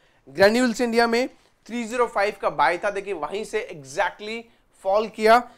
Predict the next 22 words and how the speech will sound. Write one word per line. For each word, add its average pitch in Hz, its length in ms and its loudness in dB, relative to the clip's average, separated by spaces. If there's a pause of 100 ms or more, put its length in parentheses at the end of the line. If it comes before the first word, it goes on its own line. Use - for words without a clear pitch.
(140)
सेल 240 380 6
हमारा 202 320 8
था 220 140 2
टू 247 260 -6
नाइंटी 208 360 -2
नाइन 175 340 -4
का, 226 160 -2 (400)
तो 175 40 -8
वो 202 160 -2
तो 226 100 -2
आपको 196 300 4
यहाँ 170 240 -2
मिलेगा 190 360 -2
और 208 80 2
वहाँ 170 280 -2
पे 175 100 -6
आपको 160 320 -2
ज़्यादा 156 240 0
प्रॉफिट 160 360 -6
नहीं 170 180 -6
मिलेगा। 175 340 -2
Just 208 260 -6